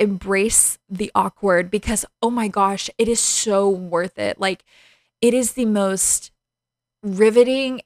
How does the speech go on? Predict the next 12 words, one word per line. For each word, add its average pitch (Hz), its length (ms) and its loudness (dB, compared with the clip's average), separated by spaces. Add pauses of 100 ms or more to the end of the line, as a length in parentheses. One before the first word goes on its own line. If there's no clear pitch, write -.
and 202 260 -4
freeing 208 880 -6
thing 190 220 -4
in 185 80 -8
the 180 120 -10
entire 180 560 -2
world. 175 500 -4
And 196 160 -2
even 208 380 -4
though 196 380 0
it 202 160 -4
hurts, - 640 -4